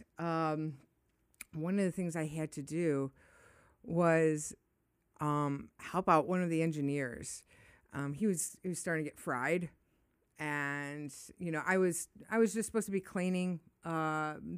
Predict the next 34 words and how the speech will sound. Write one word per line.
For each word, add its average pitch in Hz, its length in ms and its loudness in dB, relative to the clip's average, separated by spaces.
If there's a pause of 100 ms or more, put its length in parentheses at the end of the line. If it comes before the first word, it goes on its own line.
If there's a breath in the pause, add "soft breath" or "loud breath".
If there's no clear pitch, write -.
the 160 140 -2
studio 160 480 2 (100)
as 160 460 0 (300 loud breath)
they 185 140 4
were 175 120 8
working. 165 340 4
So 175 140 -4
it 160 60 0
always 214 360 8
looks 196 240 -4
professional, 156 800 -4 (380 loud breath)
always 202 340 2
looks 156 220 -6
good. 147 420 0 (480 soft breath)
And 175 520 4
he 175 180 -2
came 196 440 0 (140)
out 185 240 6
of 190 140 2
the 180 100 0
session 151 480 -6
and 143 120 -4
he 151 100 -2
was, 147 120 -4
like, 135 160 -8
really 180 280 0
tired. 143 440 -2
And 143 140 -4
he 160 100 -2
was 147 220 -4
just 151 240 -6
like, 131 140 -6 (260)
"Uh, 170 220 0 (840 soft breath)
uh, 135 140 -6